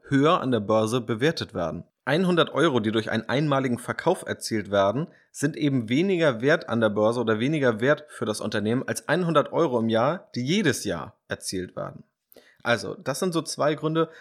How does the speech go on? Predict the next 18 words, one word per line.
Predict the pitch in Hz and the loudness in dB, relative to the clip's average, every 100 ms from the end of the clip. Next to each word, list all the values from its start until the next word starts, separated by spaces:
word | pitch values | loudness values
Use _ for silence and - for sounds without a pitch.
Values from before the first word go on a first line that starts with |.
| - | -4
warum | 131 143 | -2 0
auch | 135 - | -2 -2
Gewinne | 123 170 196 | 0 2 4
unterschiedlich | 104 113 110 - 120 113 | 2 0 -2 -2 -6 -6
betrachtet | 110 - 147 117 - | -8 -4 -4 -4 -6
werden | 87 92 | -6 -6
sollten. | 92 90 - | -6 -8 -4
Einmal | 110 113 107 | 0 0 0
wegen | 107 | -2
einmaliger | 110 131 147 156 139 | 0 2 2 2 0
Effekte | 147 - 143 160 160 - _ _ | 0 -2 -2 -2 -4 -6 _ _
und | - 151 170 - _ _ _ | 0 0 -2 -12 _ _ _
eben | 123 131 | 0 2
aus | 120 - | 0 -2
dem | 117 | -4
anderen | 117 131 135 135 | 0 0 0 -2
Aspekt, | 120 - 131 131 110 | -4 -4 -4 -4 -10
dass | - | -16